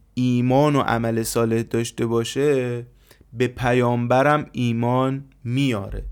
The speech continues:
اگر یهود و نصارا و امثال اینها به محتوای کتب خودشون عمل کنن، مسلماً به پیامبر اسلام ایمان میارن،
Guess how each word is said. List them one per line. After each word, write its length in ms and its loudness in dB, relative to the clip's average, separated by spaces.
اگر 400 0
یهود 600 2
و 80 4
نصارا 800 2
و 420 -2
امثال 440 -2
اینها 460 -2
به 220 -4
محتوای 1120 0
کتب 600 0
خودشون 920 2
عمل 540 0
کنن، 640 -2
مسلماً 760 2
به 140 -2
پیامبر 560 0
اسلام 440 -2
ایمان 360 0
میارن، 560 0